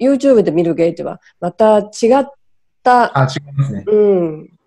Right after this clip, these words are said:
Speaker 1: だから、それはアーカイブとして残して、あ、でもこれは生で見たいなって思わせるような、そういう部分があると思うんですよ。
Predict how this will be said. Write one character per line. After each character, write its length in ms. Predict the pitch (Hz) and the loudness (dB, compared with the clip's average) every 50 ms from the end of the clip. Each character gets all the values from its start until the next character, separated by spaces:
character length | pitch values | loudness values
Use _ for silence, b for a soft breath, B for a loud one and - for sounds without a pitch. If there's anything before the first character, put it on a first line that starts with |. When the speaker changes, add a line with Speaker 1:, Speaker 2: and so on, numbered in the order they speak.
| _ - | _ -6
Speaker 1:
だ 100 | 226 226 | -4 -2
か 80 | 208 214 | 0 0
ら、 220 | 196 190 - - _ | 0 -2 -4 -10 _
そ 140 | - 330 | -4 0
れ 80 | 339 349 | 2 4
は 60 | 330 | 6
ア 100 | 330 339 | 6 6
ー 60 | 330 | 6
カ 100 | 330 330 | 4 4
イ 20 | 311 | 2
ブ 100 | 311 294 | 2 0
と 120 | 302 311 | -2 -4
し 100 | 269 - | -10 -8
て 80 | - 254 | -2 0
残 260 | 262 262 262 294 294 | 0 2 2 2 0
し 140 | 285 - - | -2 -2 2
て、 240 | 269 269 233 - B B B B | 2 4 4 2 B B B B
あ、 140 | - 302 269 | 2 4 4
で 80 | 330 | 6
も 140 | 349 349 - | 4 4 4
こ 100 | - 269 | 4 4
れ 80 | 277 302 | 4 6
は 80 | 302 | 6
生 240 | 294 330 330 311 269 | 6 6 6 6 6
で 80 | 226 202 | 6 4
見 100 | 202 202 | 4 4
た 140 | 254 240 | 4 4
い 60 | 220 196 | 4 4
な 80 | 208 233 | 4 2
っ 100 | 226 - | 2 2
て 80 | 196 | 2
思 140 | 180 190 202 | 2 4 4
わ 120 | 226 240 | 4 4
せ 140 | 240 240 262 | 4 4 2
る 100 | 233 226 | 4 4
よ 140 | 196 175 151 | 2 2 0
う 40 | 147 | -2
な、 160 | 151 147 - b b b b b b b b - | -6 -8 -14 b b b b b b b b -20
そ 280 | - - 320 339 370 | -10 -4 -2 2 2
う 20 | 370 | 4
い 40 | 370 | 4
う 100 | 370 359 | 4 2
部 100 | 330 320 | 2 2
分 180 | 311 294 240 202 | 2 4 4 4
が 220 | 190 160 - - | 4 2 2 0
あ 60 | 202 | 0
る 100 | 190 175 | -2 -2
と 80 | - 170 | -2 -2
思 180 | 160 180 196 | -2 0 0
う 40 | 180 | 0
ん 80 | 160 143 | 0 -2
で 60 | 151 | -6
す 120 | - - | -10 -12
よ。 220 | 160 - - 190 | -12 -12 -12 -14